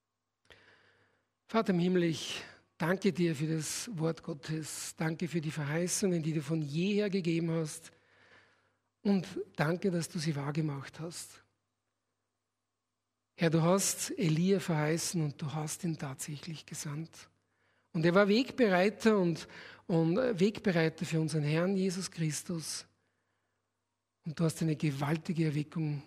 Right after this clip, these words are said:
geschenkt, eine Erweckung, die über die ganze Welt gegangen ist,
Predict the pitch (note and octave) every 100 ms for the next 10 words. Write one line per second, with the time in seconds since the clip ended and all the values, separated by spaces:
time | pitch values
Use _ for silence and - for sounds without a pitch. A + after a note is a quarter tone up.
0 | - - D#3+ - G3+ C#4 C#4+ F#3+ E3+ D#3+
1 | F3 - - G3+ F#3 F#3 E3+ D#3+ - -
2 | G3 C4 B3 - C4 G3 F3 F3+ F#3+ -
3 | F3+ C#3+ C#3 C#3 D3 -